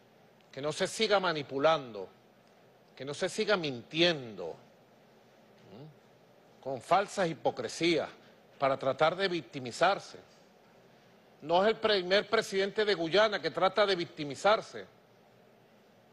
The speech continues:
y poner el mundo al revés. Tratar de colocar a Venezuela como una potencia agresiva, imperialista, colonialista,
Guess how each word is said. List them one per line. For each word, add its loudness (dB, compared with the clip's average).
y -2
poner 2
el 4
mundo 2
al 4
revés. 0
Tratar 2
de -6
colocar 2
a 2
Venezuela 0
como -4
una 2
potencia 0
agresiva, 2
imperialista, 2
colonialista, 2